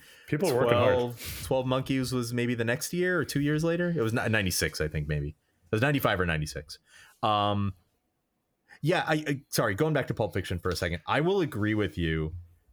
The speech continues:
Speaker 2: that I think the, the, like, everything it got about being, like, out of sequence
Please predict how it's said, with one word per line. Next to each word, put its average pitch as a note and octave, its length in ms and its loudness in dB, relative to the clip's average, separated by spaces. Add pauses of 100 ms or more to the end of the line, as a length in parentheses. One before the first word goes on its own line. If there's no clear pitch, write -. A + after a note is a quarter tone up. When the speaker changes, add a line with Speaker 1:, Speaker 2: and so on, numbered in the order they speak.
Speaker 2:
that F2 460 0 (240)
I F#2 140 0
think G2+ 520 -4 (640)
the, F#2+ 340 -2 (280)
the, F#2+ 320 0
like, F2 420 0 (680)
everything C3 300 2
it A2+ 200 -2
got G2 340 0
about F2 360 0
being, F2 300 0
like, D#2 400 -2 (380)
out E2 160 -2
of - 80 -4
sequence F#2+ 640 -2